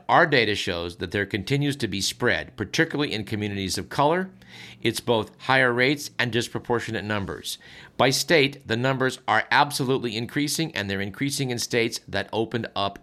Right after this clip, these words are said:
earlier." Back to the Yahoo page. They note that Trump is right about one thing. The U S is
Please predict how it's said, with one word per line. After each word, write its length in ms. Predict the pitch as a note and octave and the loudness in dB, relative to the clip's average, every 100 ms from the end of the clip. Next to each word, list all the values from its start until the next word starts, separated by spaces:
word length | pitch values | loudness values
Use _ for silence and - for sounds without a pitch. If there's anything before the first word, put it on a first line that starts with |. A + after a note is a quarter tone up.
| - | -8
earlier." 480 | G#2 G2 D#2+ B1 - _ _ _ _ | -4 -2 -4 -8 -16 _ _ _ _
Back 200 | G#2 G#2+ | 0 0
to 80 | G#2+ | -2
the 100 | F#2 | -2
Yahoo 440 | F#2 G2+ G2 G2 D#2 | 2 2 2 0 -2
page. 300 | F#2 D#2+ - | -2 -4 0
They 140 | A#2+ | 0
note 240 | C#3 D3+ | 2 0
that 120 | B2 F#2+ | -2 -2
Trump 300 | C3+ B2+ - | 0 0 -2
is 180 | G3+ D3 | 0 0
right 180 | A2 G2 | 0 0
about 320 | E2+ F2+ - | 0 -4 -4
one 180 | F#2+ G2 | -6 -6
thing. 220 | - A2 | -4 -4
The 80 | G#2 | -4
U 200 | A2+ A2 | -2 0
S 220 | G#2 G2 - | 0 -2 0
is 500 | D3 F#2+ D2 - | 2 2 -4 -10